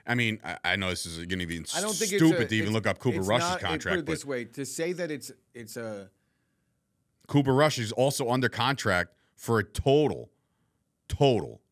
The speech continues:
Speaker 1: of five million dollars for the next two seasons,
Speaker 2: So
Speaker 1: twenty-three
Speaker 2: to
Speaker 1: and
Speaker 2: say that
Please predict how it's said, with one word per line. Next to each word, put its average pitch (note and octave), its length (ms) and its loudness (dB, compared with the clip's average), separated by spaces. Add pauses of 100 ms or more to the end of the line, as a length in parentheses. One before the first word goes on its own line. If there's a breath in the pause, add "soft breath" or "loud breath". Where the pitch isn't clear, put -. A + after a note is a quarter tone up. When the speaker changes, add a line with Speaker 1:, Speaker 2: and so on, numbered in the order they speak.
(220)
Speaker 1:
of - 120 -6
five G#2 320 2
million G2 240 0
dollars F#2 280 2
for F#2 100 -8
the F2 80 -4
next F2+ 260 -2
two A#2 180 -2
seasons, B1+ 400 -12
Speaker 2:
So - 60 -14
Speaker 1:
twenty-three G2+ 260 -2
Speaker 2:
to - 60 0
Speaker 1:
and - 80 -6
Speaker 2:
say F#3 180 -4
that - 0 -